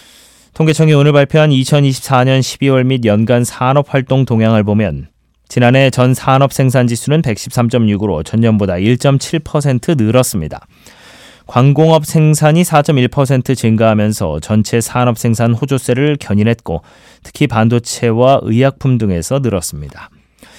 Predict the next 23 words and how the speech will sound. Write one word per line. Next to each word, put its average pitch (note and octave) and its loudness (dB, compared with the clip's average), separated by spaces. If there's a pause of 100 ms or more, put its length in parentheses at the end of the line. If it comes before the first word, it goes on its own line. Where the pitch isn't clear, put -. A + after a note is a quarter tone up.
(320)
서비스 D#3 0
생산은 D#3+ 2
지난해 D3+ 2
일 C3 4
점 D#3 2
사 C3 0
퍼센트 D3 0
증가했지만 A2 0
증가폭이 A2 -2
직전 C3 -2
해의 C3+ -2
절반 B2+ -2
이하로 A#2 -2
쪼그라들며 D3+ -2 (440)
코로나 D#3+ 0
일구 D3+ 2
사태가 C#3+ 0
있던 C3 2
이천이십 B2+ 0
년 B2 0
이후 F2+ -6
최소폭을 D3 -6
기록했습니다. - -12